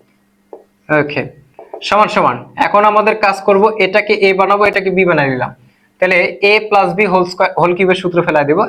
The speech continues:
এই যে হোল কিউবের সূত্র। তাহলে থ্রি এক্স স্কয়ার এর উপরে কিউব প্লাস এ কিউব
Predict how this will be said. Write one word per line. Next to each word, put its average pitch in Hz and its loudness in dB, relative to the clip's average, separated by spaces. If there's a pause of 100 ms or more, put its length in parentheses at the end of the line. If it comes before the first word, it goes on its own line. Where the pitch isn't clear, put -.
এই - -2
যে 160 -2
হোল 151 0
কিউবের 135 -4
সূত্র। - -6 (600)
তাহলে 156 2 (200)
থ্রি 202 0 (280)
এক্স 185 -2 (140)
স্কয়ার 190 0
এর 175 -2
উপরে 185 -2 (100)
কিউব 185 4 (520)
প্লাস 170 2 (1200)
এ 190 6 (100)
কিউব 196 2